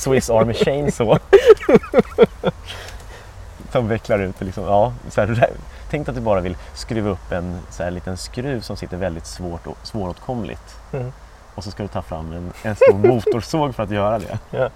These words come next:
Speaker 1: Det är lite grann Javas paradnummer.
Speaker 2: Ja, lite så.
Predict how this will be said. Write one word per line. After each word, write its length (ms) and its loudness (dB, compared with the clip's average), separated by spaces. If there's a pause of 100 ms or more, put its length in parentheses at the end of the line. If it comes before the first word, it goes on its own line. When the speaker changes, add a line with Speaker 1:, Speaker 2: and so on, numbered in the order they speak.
(200)
Speaker 1:
Det 140 0
är 40 2
lite 240 -2
grann 400 -6
Javas 280 -6
paradnummer. 720 -4 (340)
Speaker 2:
Ja, 240 -4 (180)
lite 160 -6
så. 100 -10